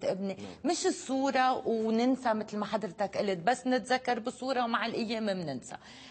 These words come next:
Speaker 1: هيدي من هون انطلقت فكرة هاي الحملة، وأكيد لأنه السبب الأول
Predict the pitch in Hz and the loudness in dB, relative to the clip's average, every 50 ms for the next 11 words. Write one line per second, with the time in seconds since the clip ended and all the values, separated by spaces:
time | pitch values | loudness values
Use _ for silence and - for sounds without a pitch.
0 | - - 262 302 339 - 269 262 - 214 220 226 226 220 233 254 262 262 240 208 | -4 0 2 2 2 2 0 0 0 0 0 0 2 2 2 2 2 2 0 0
1 | 202 - 226 220 220 - - 190 - - - 233 226 - 175 202 - - 180 185 | 0 0 0 0 0 0 -2 -2 -4 -4 -6 -8 -6 -4 -6 -6 -4 -4 -4 -4
2 | 190 185 170 - 185 180 185 185 180 196 - - - - - - - - 208 208 | -4 -4 -6 -4 -4 -4 -2 -2 -2 -2 -2 -4 -10 -18 -18 -12 -6 -2 0 0
3 | - 226 220 - - 269 277 208 180 208 - 226 240 240 233 233 - 262 240 214 | 2 0 0 -2 -4 -4 -4 -2 -2 -2 -2 0 0 0 -2 -2 0 0 0 0
4 | 240 196 196 214 220 - 214 240 220 220 208 190 196 185 | 0 -2 -4 -4 -2 0 0 0 0 0 -2 -2 -2 -4